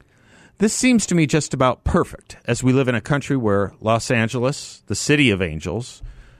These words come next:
and its most famous athletic, if not recreational symbol, the L A Dodgers, is honoring a transgender nunnery titled the Sisters of Perpetual Indulgence,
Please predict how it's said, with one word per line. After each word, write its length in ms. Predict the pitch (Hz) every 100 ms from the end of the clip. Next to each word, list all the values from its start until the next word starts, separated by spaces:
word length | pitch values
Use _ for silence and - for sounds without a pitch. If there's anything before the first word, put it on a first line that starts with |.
| -
and 160 | 110 110
its 180 | 107 -
most 240 | 113 -
famous 380 | - 131 117 -
athletic, 500 | 110 101 120 117 104
if 160 | 110 -
not 220 | 110 -
recreational 720 | 110 - 107 110 104 110 85
symbol, 420 | - 131 85 95
the 140 | 113
L 160 | 104 104
A 100 | 98
Dodgers, 580 | 110 117 113 - 87 -
is 160 | 131
honoring 380 | 131 131 123 120
a 60 | 113
transgender 920 | - 139 123 98 98 110 127 120 107
nunnery 420 | 107 139 120 101
titled 360 | 98 113 107 98
the 80 | 101
Sisters 540 | - 123 - 113 98
of 100 | 113
Perpetual 560 | - - 120 - 117 101
Indulgence, 720 | 90 156 135 - - -